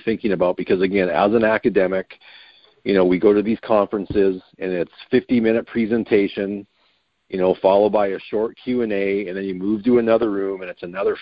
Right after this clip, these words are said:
fifty-minute conversation. And meanwhile, there's one, you know, there's one person talking, they have the stage,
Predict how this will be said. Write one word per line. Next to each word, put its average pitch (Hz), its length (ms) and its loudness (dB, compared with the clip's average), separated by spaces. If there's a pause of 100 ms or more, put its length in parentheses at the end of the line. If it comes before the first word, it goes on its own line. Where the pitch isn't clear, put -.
fifty-minute 113 560 2
conversation. 104 960 0 (760)
And 95 300 2
meanwhile, 98 800 0
there's 92 180 -6
one, 98 220 -6 (180)
you 101 160 -10
know, 90 440 -8
there's 92 200 -4
one 110 200 4
person 131 400 0 (220)
talking, 104 520 0
they 82 140 -2
have 104 280 -2
the 120 140 -8
stage, 98 540 -2